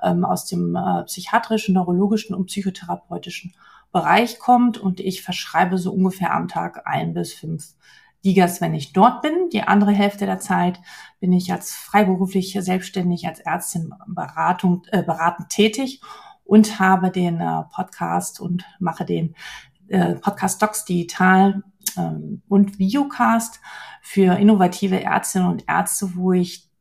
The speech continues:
die mit den Health-Tech-Unternehmen verbinde und versuche, die Transformation voranzutreiben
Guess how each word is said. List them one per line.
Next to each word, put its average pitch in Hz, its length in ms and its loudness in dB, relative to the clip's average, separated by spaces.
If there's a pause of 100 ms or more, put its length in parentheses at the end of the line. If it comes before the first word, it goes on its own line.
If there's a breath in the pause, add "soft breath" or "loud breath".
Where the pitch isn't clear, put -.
(220)
die 220 340 2
mit 175 240 0
den 170 140 0
Health-Tech-Unternehmen 180 1040 0
verbinde 180 520 2
und 180 280 2
versuche, 180 480 -2
die 180 140 2
Transformation 180 800 0
voranzutreiben 180 1080 -2